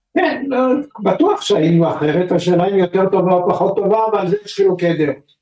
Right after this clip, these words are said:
יש הרי היום הגישה ההומניסטית שנקראת פרוגרסיבית, ונקרא לזה שמאלנית, ויש הגישה הימנית הלאומית.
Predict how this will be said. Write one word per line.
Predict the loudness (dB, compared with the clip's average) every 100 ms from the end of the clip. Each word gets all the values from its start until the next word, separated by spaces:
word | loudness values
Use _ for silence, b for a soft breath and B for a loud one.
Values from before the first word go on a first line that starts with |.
| _ _ -2
יש | 0 2 0
הרי | 0 0 2
היום | 2 2 2 0 -2 -6 _ _ -4
הגישה | -2 0 0 0 0
ההומניסטית | 2 2 2 2 2 2 0 0 0
שנקראת | 2 0 2 0 0 -2
פרוגרסיבית, | -2 0 2 2 0 -2 -2 0 0 -2 -2 -16 _ _ _ _ _ -4
ונקרא | 0 0 2 0 0
לזה | 0 -2
שמאלנית, | 0 0 2 2 0 0 -2 0
ויש | 2 2 2 -2
הגישה | 0 0 0 0
הימנית | 2 2 2 2 2 2 2 0
הלאומית. | 2 4 4 2 2 -2